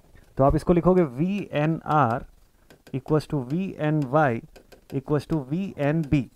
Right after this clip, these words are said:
ऐसा सिर्फ तब होगा जब system symmetrical है, Unsymmetrical system में ये कभी नहीं होगा, है ना। Unsymmetrical system होगा तो कभी नहीं पूछेगा। प्रियांशु ने लिखा कि सर इसका derivation कैसे आता है,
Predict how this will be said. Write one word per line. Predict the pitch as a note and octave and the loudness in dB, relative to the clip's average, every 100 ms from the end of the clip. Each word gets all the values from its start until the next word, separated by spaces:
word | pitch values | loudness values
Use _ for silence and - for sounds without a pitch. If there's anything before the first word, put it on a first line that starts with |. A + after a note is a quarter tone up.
| - _ - | -20 _ -4
ऐसा | C#3 C3+ G#3 | -2 2 2
सिर्फ | - A3 - | 4 2 6
तब | G#3+ F#3+ | 6 8
होगा | F3 F#3+ | 6 6
जब | F#3 | 2
system | - D#3 - F#3 | 0 -6 0 -2
symmetrical | D3+ C3+ C3 - C#3+ C#3+ | 2 2 2 2 4 4
है, | G#2 - - - _ - _ _ - | 2 -8 -20 -20 _ -20 _ _ 4
Unsymmetrical | - A#3+ A#3 G3+ A3 A3 | 4 8 8 6 6 4
system | F#3+ - G3+ | 4 2 4
में | G#3 | 4
ये | |
कभी | F#3+ E3 D3+ | 4 6 6
नहीं | B2 | 6
होगा, | G#2 G#2+ - - - - | 2 -6 -14 -20 -20 -14
है | - | -2
ना। | G#3 B3 - - - | 0 0 -6 -20 6
Unsymmetrical | B3 A3+ G#3+ G3+ G3+ | 6 8 6 6 4
system | F3+ E3+ F3 | 2 2 4
होगा | D3+ B2+ F3 - _ - | 4 2 0 -4 _ -6
तो | |
कभी | - E3+ D#3+ | 4 6 8
नहीं | C3 | 6
पूछेगा। | A#2 A#2+ | 2 -2
प्रियांशु | A2+ F3 F#3 A3+ | 2 6 6 8
ने | |
लिखा | A3 A3 | 6 4
कि | A3 | 4
सर | A3 | 2
इसका | - | 4
derivation | G#3+ F#3 F#3+ F#3 G#3+ | 6 8 8 6 2
कैसे | - F#3+ F3+ | 4 2 2
आता | D#3+ D#3+ E3 | 0 0 4
है, | E3 B2 | 4 4